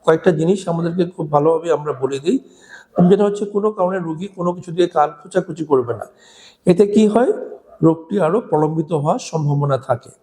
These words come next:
এবং কোনোভাবেই কানে যাতে পানি না ঢোকে, বিশেষ করে গোসল করার সময় সাবধানতা অবলম্বন করে।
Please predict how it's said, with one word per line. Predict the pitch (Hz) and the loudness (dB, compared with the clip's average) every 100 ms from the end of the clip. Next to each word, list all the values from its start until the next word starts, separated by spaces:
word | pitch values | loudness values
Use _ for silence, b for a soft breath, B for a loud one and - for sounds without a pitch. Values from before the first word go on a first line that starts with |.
| _ b b b - | _ b b b -2
এবং | 175 185 190 | 2 2 4
কোনোভাবেই | 214 214 208 196 240 | 4 4 2 2 0
কানে | - 175 170 | 2 -2 0
যাতে | 175 180 | -4 -4
পানি | - 147 160 | -4 -2 0
না | 151 143 | -2 -2
ঢোকে, | 143 180 | -4 -6
বিশেষ | 185 - 151 185 | -8 -10 -4 -4
করে | - 185 | 2 0
গোসল | 170 160 185 | 2 -2 -4
করার | 180 180 | -2 -2
সময় | 180 170 185 - B B B | 0 -2 -2 -6 B B B
সাবধানতা | - 160 156 175 170 | -2 -2 4 2 4
অবলম্বন | 175 156 151 156 151 | 0 0 0 -2 -2
করে। | 156 202 | -4 -4